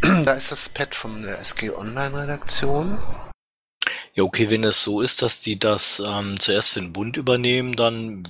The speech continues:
Speaker 2: würden wir das ja einfach hinterher nur copy-pasten und bei uns reinsetzen, ne?
Speaker 1: Ja,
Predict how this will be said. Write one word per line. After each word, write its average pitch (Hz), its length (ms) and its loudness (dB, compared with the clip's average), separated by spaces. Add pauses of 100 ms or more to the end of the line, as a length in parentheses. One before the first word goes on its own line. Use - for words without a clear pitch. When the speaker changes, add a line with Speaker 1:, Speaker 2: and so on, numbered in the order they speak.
Speaker 2:
würden 107 260 -4
wir 104 60 -2
das 110 220 2
ja 90 100 0
einfach 101 340 -4
hinterher 101 380 -2
nur 101 200 -2
copy-pasten 101 720 -2
und 92 120 -10
bei 90 80 -4
uns 95 320 -8
reinsetzen, 78 580 -8
ne? 90 160 -12 (560)
Speaker 1:
Ja, 113 600 -6